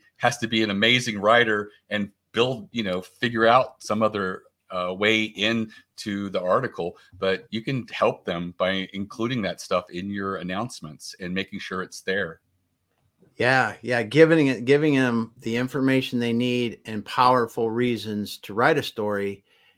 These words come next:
Speaker 2: followed up with making it as easy as possible for them to turn it into a successful story for them.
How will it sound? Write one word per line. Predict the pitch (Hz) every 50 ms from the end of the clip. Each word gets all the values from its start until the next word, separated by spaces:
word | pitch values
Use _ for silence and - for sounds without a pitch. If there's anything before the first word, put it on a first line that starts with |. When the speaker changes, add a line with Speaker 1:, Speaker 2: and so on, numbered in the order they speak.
| _ _ _ _ _ _ _ _ _ _ _ _ _ _ _ _ _ _ _ _ _
Speaker 2:
followed | - 131 131 131 127 123 117
up | 123 123 123 123 -
with | 117 113 110 104 - - -
making | 117 117 110 - 110 104
it | 104 95
as | 95 104 95 90 104
easy | 110 110 104 92 98
as | 95 90 -
possible | - - 113 110 110 107 - - 101 92 92
for | - 117
them | 113 110 107 98
to | 90
turn | - - 113 104 104
it | 104 101 98
into | 101 98 - - 104
a | 95 92
successful | - - 95 - - - 101 92 - - 101 92
story | - - - 104 98 92 90
for | - - 82
them. | 76 101 107 104 87 82 -